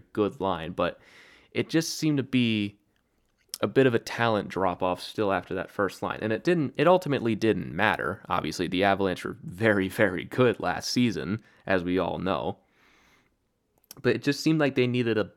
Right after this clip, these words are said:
bit more of an upgrade there. And they had to move Donskoi about in the lineup a lot. I mean, not entirely because of him, but there were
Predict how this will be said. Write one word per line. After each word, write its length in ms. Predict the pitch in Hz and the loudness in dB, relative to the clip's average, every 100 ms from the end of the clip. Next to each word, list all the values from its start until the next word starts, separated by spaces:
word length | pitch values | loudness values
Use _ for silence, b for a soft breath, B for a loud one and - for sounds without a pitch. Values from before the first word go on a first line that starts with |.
| _ | _
bit 240 | 143 139 | 2 2
more 460 | 110 110 104 90 87 _ - | 2 4 4 2 -2 _ 0
of 580 | 98 98 92 - - - - | 4 4 0 -10 -20 -14 -2
an 160 | 107 | 2
upgrade 460 | 95 - - 90 82 | 2 0 -2 -2 0
there. 160 | 90 | -2
And 120 | 76 92 | -2 -2
they 100 | 110 | -2
had 260 | 135 147 | 0 0
to 180 | 139 113 101 | 0 -2 -4
move 420 | 101 127 143 120 | -2 2 2 2
Donskoi 680 | 110 104 101 - - 95 87 | 0 0 -2 -6 -4 -2 -2
about 360 | 92 101 92 | 2 4 4
in 120 | 87 | 0
the 100 | 92 | -4
lineup 360 | 90 90 87 87 | -2 -2 -2 -4
a 60 | 80 | -4
lot. 320 | 95 95 - | 0 0 0
I 40 | |
mean, 260 | 95 87 87 B B B B B | -4 -6 -8 B B B B B
not 180 | 147 156 | 0 2
entirely 420 | 123 113 113 104 | 0 2 4 4
because 400 | 92 90 104 92 | 0 -2 0 0
of 100 | 76 | -2
him, 340 | - 113 78 82 | -2 -2 -2 -4
but 220 | 76 - | -6 0
there 100 | 95 | 0
were 140 | 85 | 0